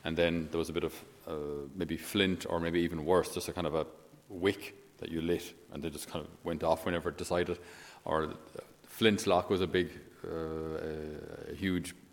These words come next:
huge invention at the time where the flint would spark, that would sh-, you could actually aim, basically, was the point. But, uh, engineering at the time was very inaccurate. They didn't have micrometers and vernier calipers, the kind of things that we have today.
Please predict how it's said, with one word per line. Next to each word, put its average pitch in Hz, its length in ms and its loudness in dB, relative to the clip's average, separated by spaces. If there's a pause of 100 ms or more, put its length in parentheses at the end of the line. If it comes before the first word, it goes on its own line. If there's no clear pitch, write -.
(140)
huge 98 360 -2
invention 87 460 0
at 85 60 -4
the - 60 -12
time 92 200 2
where 85 180 2 (520)
the 76 80 -6
flint 90 320 -2
would - 120 -6
spark, 92 440 2
that 92 120 0
would 92 100 -4
sh-, - 300 -10
you 98 220 -2
could - 140 -4
actually - 440 -4
aim, 82 360 -2
basically, 76 420 -4
was 73 100 -10
the 78 80 -6
point. 78 300 -8 (800)
But, - 380 6 (580)
uh, 92 540 2 (400)
engineering 110 440 4
at 101 80 2
the 104 60 -4
time 101 240 4
was 87 120 -2
very 90 400 4 (200)
inaccurate. 90 540 2
They 95 80 2
didn't 87 180 0
have 90 180 2
micrometers 87 640 2
and 85 100 -6
vernier 82 240 0
calipers, 85 500 2
the 85 280 -4
kind 95 120 -2
of 85 60 -4
things 90 180 -2
that 80 100 0
we 85 120 -2
have 82 180 -4
today. 80 300 -2